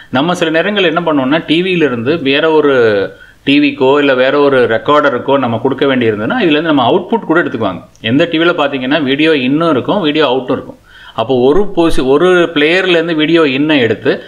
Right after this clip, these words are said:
இன்னொரு அவுட் மூலியமாக இன்னொரு ரெக்கார்டரில் நம்மளால சேவ் பண்ண முடியும். இந்த வசதியும் டி வியில அமைஞ்சிருக்கும். இது நம்ம இருக்கக்கூடிய செட்டிங் மாத்துறதுக்காக உபயோகப்படுத்தக்கூடிய முன்பகுதி, ஃப்ரண்ட் பேனல் இருக்கக்கூடிய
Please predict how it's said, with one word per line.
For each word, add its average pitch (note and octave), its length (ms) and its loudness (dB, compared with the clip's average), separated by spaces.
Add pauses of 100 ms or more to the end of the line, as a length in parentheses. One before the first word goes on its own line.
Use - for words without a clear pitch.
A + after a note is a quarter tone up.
(200)
இன்னொரு G#3 480 2
அவுட் F#3 260 0
மூலியமாக E3+ 500 0
இன்னொரு F#3 480 0
ரெக்கார்டரில் E3 640 0
நம்மளால C3 460 0
சேவ் B2 140 0
பண்ண B2 220 -6
முடியும். G#2 320 -8
இந்த C#3 240 0
வசதியும் B2+ 500 -4
டி B2 140 -4
வியில A#2+ 160 -2
அமைஞ்சிருக்கும். G#2+ 520 -4 (320)
இது D#3+ 200 2
நம்ம D3+ 500 0
இருக்கக்கூடிய C#3+ 460 0
செட்டிங் C3+ 320 0
மாத்துறதுக்காக A#2+ 840 0
உபயோகப்படுத்தக்கூடிய A2+ 920 -2 (360)
முன்பகுதி, C3+ 480 0 (100)
ஃப்ரண்ட் C#3+ 260 -2
பேனல் B3+ 300 0
இருக்கக்கூடிய G#2 500 -4